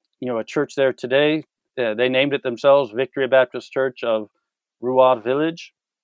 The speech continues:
And, uh, so, yeah, a lot of walking. But every time I would fly to Weeping or fly out of Weeping, either way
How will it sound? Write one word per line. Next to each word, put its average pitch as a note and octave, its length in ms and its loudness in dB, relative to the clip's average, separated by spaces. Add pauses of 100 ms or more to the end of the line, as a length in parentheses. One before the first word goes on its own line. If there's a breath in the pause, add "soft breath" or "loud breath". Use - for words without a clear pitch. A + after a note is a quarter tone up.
(760)
And, A#2 260 -4
uh, G#2+ 180 -6
so, B2 360 0
yeah, C3+ 200 4
a - 20 0
lot B2+ 220 6
of C#3 80 4
walking. C#3+ 500 2 (460)
But C3+ 180 4
every E3 220 4
time F3 440 0
I C#3 140 0
would C3 160 0
fly C#3+ 280 4
to C#3+ 100 -6
Weeping D3+ 360 -2
or A#2+ 120 -4
fly C3 260 2
out C#3+ 160 4
of B2+ 120 -2
Weeping, A#2+ 340 -6
either B2 240 0
way A#2 360 -4